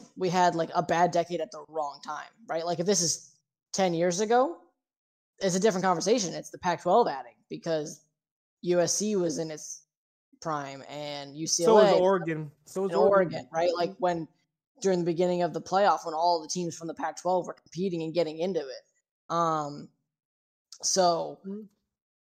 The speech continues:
Speaker 1: I think it, it sucks if you're not the S E C right now. And the thing is, we see this all the time where, like, schools just go through the, um, lulls in their, in their program history.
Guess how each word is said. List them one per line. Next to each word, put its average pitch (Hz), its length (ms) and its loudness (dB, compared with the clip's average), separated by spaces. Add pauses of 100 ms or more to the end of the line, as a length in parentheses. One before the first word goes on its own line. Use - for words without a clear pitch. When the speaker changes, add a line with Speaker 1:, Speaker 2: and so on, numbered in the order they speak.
(260)
Speaker 1:
I 175 100 4
think 175 420 -4 (600)
it, 175 140 -10 (140)
it 190 200 -8
sucks - 460 0
if 175 160 -6
you're 175 120 -2
not 170 240 -2 (420)
the 170 200 -6
S 180 180 0
E 185 40 -2
C 180 220 0
right 165 220 0
now. 156 440 -6
And 190 100 0
the 180 40 0
thing 226 180 0
is, 196 100 -2
we 180 80 -4
see 254 180 2
this 240 160 2
all 180 200 -2
the - 60 -8
time 175 360 -6
where, 165 120 -2
like, 165 140 -4
schools 180 300 -4
just 165 180 -6
go 170 180 2
through 170 220 -8
the, 165 120 -10 (920)
um, 143 400 -8 (100)
lulls 156 600 -2
in 160 100 -10
their, 143 360 -8 (140)
in 156 80 -16
their 139 220 -14 (360)
program 170 320 0
history. 110 480 -8